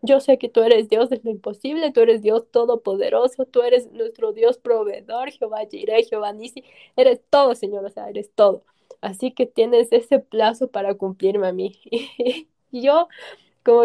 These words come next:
que lanzándole, ¿no? El, el, el reto a, a Dios, ¿no?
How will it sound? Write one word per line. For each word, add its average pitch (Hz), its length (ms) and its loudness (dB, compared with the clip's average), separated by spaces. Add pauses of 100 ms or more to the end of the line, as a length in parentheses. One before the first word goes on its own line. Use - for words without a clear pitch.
que 208 160 -4
lanzándole, 208 800 -4
¿no? 202 340 -4 (300)
El, 208 340 0 (880)
el, 208 360 0
el 226 260 2
reto 220 500 0
a, - 200 -6
a 220 140 -2
Dios, 220 500 0
¿no? 220 220 -2